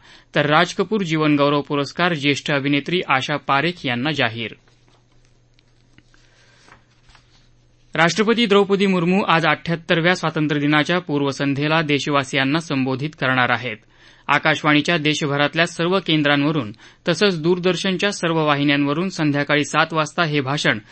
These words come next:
आधी हिंदी आणि त्यानंतर इंग्रजी भाषेत प्रसारित केलं जाईल. त्यानंतर दूरदर्शनच्या प्रादेशिक वाहिन्यांवरून प्रादेशिक भाषांमध्ये राष्ट्रपतींचं भाषण प्रसारित होईल.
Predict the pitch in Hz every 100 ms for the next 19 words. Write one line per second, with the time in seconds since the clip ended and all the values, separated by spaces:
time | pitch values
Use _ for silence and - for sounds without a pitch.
0 | - - 147 143 147 131 147 156 190 -
1 | 147 143 156 156 156 165 175 156 151 165
2 | 175 196 143 131 165 147 127 131 165 -
3 | 147 127 120 113 110 - - - - -
4 | 185 196 202 226 185 185 175 175 180 175
5 | 196 190 160 156 151 160 156 143 151 151
6 | 151 185 180 151 147 143 156 135 135 160
7 | 151 147 180 147 131 156 143 139 139 185
8 | 139 127 170 175 143 - 131 123 135 120